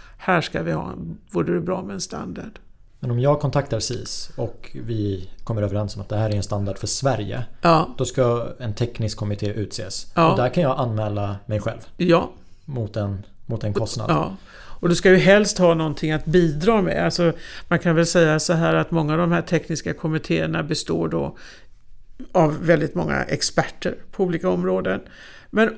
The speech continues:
Speaker 1: också är då och då av brukare, så att säga, de som ska ta emot det här.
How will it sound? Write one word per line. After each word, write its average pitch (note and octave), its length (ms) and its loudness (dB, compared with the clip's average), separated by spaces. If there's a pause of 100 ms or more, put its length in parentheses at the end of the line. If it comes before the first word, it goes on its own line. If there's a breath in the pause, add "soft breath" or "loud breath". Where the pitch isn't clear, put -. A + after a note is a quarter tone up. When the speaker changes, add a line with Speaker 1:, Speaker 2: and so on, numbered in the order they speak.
Speaker 1:
också - 600 2
är G#3+ 120 4
då F3+ 260 6
och E3+ 80 4
då E3 180 4
av D3+ 160 2
brukare, D#3 760 0
så D3+ 140 -2
att - 60 -2
säga, C#3+ 240 0
de D#3+ 160 -2
som D#3+ 160 -4
ska E3 180 -2
ta E3 200 0
emot E3 520 0
det - 60 -6
här. D3 240 -8